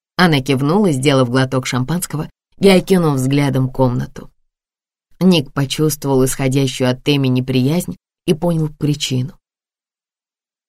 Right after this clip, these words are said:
К женщине с такой внешностью мужчины, должно быть, выстраиваются в очередь,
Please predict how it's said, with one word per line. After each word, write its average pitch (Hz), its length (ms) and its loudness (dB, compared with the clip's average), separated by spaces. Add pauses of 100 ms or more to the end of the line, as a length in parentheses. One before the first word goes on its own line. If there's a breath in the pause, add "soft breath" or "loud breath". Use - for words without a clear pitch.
(1200)
К 175 120 -2
женщине 185 560 4
с 131 60 -4
такой 147 340 2
внешностью 143 800 -2 (280)
мужчины, 262 540 4
должно 208 400 2
быть, 170 180 0
выстраиваются 147 840 0
в 135 120 0
очередь, 139 600 -2